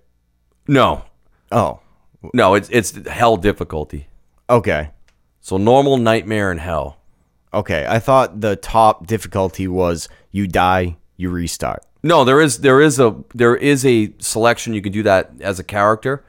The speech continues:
Speaker 2: Okay.
Speaker 1: If it's one and done. If
Speaker 2: Okay.
Speaker 1: you die, your character's done.
Speaker 2: Gotcha.
Speaker 1: But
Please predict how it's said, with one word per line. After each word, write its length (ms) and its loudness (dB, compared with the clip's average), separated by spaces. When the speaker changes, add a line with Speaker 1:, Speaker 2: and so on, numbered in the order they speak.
Speaker 2:
Okay. 260 0
Speaker 1:
If 120 -2
it's 160 -2
one 220 0
and 120 -4
done. 360 -2
If 160 -8
Speaker 2:
Okay. 140 -4
Speaker 1:
you 40 -2
die, 360 4
your 140 -8
character's 520 -4
done. 260 -6
Speaker 2:
Gotcha. 420 -10
Speaker 1:
But 320 2